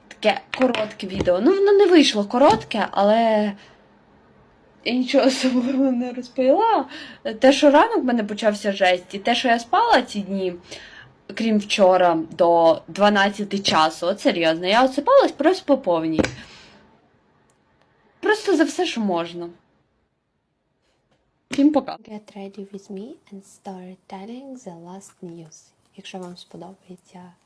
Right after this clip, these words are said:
Speaker 2: рубрика сторітелінгів, то пишіть про це в коментарях, я буду знімати частіше. Я вчора гуляла півдня з подругою, зробила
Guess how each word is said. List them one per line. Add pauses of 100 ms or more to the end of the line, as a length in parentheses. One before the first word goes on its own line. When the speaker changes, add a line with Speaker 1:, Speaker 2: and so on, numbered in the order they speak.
(340)
Speaker 2:
рубрика
сторітелінгів, (180)
то
пишіть
про
це (100)
в
коментарях,
я (200)
буду
знімати
частіше.
Я
вчора
гуляла
півдня
з
подругою, (840)
зробила